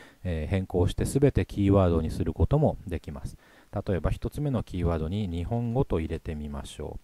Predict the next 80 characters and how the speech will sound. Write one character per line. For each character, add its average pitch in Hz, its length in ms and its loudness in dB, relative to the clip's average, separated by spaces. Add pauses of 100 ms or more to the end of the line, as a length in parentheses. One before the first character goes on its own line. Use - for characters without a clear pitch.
(520)
う。 - 40 -6
で、 117 40 2
二 - 240 0
つ - 140 -8
目 139 100 2
の 135 140 -2
キ 117 300 -2
ー 113 60 4
ワ 110 220 4
ー 82 40 0
ド 78 340 -2
に、 107 240 -2
え 78 540 -4 (800)
ー、 85 40 -6
助 98 120 0
詞 - 160 -2
と - 160 0 (100)
入 87 140 -2
れ 78 80 0
て 80 160 -4
み 69 140 -6
ま 67 120 -8
し - 140 -12
ょ - 120 -8
う。 - 80 -16 (300)
は 92 120 -8
い、 - 40 -12
こ 135 140 0
れ 143 100 4
で、 139 300 0
え - 20 0
ー、 - 40 -2
下 - 220 -2
の 80 120 -2
検 98 280 -2
索 123 240 2
ボ 127 140 4
タ 85 160 -2
ン 101 140 -2
を 123 180 -2 (220)
押 82 160 -2
し 87 80 -6
ま 69 160 -4
す。 - 160 -12 (400)
そ 143 140 0
う 139 40 0
す 147 140 0
る 143 80 0
と、 156 280 0
え 92 120 -2
ー、 87 40 -4
日 92 140 0
本 123 240 2
語、 117 220 4 (300)
助 95 160 2
詞 120 200 0 (120)
と 90 120 2
い 87 100 2
う 80 80 -2
キ - 140 -4
ー 90 80 2
ワ 90 120 6
ー - 40 0
ド 78 100 -2
で 78 60 -2
引 76 120 -4
っ - 20 -6
か 90 180 -4
か 90 80 0
っ - 100 -2
た 82 100 -2
文 80 260 -2
献 80 220 -4
が 92 120 0
出 90 140 0
て 85 120 -4
き - 160 -8
ま 73 160 -4
す - 180 -10
が、 107 200 0